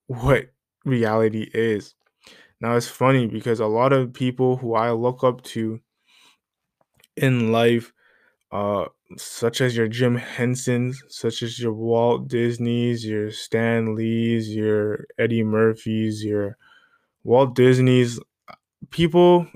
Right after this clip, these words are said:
and even Steve Jobs and different entrepreneurs like Elon Musk, what they do is they create an alternate reality, meaning that you are able to escape your current situation and go into their world. This is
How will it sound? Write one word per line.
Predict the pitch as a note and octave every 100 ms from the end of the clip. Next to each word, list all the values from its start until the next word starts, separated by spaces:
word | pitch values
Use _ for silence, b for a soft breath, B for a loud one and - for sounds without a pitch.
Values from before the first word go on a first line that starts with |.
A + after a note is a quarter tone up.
| -
and | C3 C#3+
even | C#3 C3 A#2+
Steve | - - A#2
Jobs | A2+ A2+ G#2+
and | A2+ G#2+ G#2+
different | A2+ A#2 - A2+
entrepreneurs | A#2 A#2 A#2 A2+ A#2 A2+
like | G#2+ -
Elon | A#2 A2 A2
Musk, | A2 A2 - b b b
what | B2+ C#3
they | D#3
do | B2+ B2 C3+ C3+
is | A2+ A#2 A2+
they | A2+
create | A2+ - B2+ A#2 A#2+ B2+ A#2+ - _ _ _ _ _ _ _ _ _ _ _ _ _ _ _ -
an | B2+ A#2+ -
alternate | C3 C3+ C#3+ A2+ F2 - _
reality, | A#2 A2 A2+ C3+ B2+ A2+ G#2+
meaning | A2 A#2+ B2+ B2 B2
that | A#2 A2 - -
you | B2 B2 B2+
are | C3 -
able | C#3 C#3 C3 C3
to | -
escape | A2+ - - - - B2 C3+ B2+ - _ _ _ _ _
your | A#2+ A2
current | - - C#3 C3 B2 -
situation | C3 C3 A#2+ A#2+ B2 A#2+ A2+
and | A2 G#2+
go | A#2 A#2+
into | B2 - A2+
their | A2 A2+ A2
world. | G#2+ A2 A2 G2+
This | G#2+ G#2+
is | A2